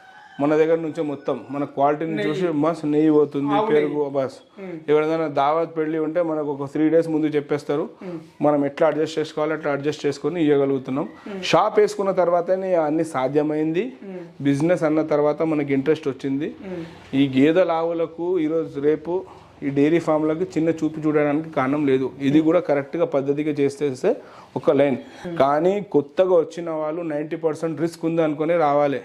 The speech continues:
Speaker 2: మ్మ్.
Speaker 1: ఇది ఈజీగా అయ్యే పని కాదు.
Speaker 2: మ్మ్.
Speaker 1: నైంటీ నైన్,
Speaker 2: ఓపిక ఉండాలి.
Speaker 1: నైంటీ నైన్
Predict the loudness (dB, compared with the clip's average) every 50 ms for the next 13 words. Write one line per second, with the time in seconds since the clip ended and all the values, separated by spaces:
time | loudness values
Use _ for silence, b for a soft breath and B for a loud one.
0 | -12 -14 -12 -12 -10 -12 -12 B B B B _ -4 2 2 2 2 2 0 0
1 | -2 0 2 2 2 2 2 0 -2 -2 -2 -2 -2 -4 -4 -4 -2 -2 -2 0
2 | 0 0 0 0 -4 -12 -14 -10 -8 -6 -6 -6 -8 -10 -14 -20 -20 -20 _ -20
3 | -20 -20 _ _ -20 -20 -2 2 2 4 4 4 4 4 4 4 4 4 4 2
4 | 2 0 0 0 0 0 0 0 0 0 2 2 2 2 0 -4